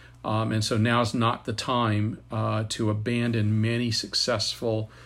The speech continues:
strategies and initiatives that, that, that support,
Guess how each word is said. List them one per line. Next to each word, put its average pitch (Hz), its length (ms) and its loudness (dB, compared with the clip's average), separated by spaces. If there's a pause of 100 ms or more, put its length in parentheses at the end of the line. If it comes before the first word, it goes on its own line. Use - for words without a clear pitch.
(140)
strategies 110 960 2
and 110 180 -2
initiatives 107 840 0
that, 113 260 -6 (320)
that, - 240 -2 (200)
that 123 540 -6
support, 113 760 0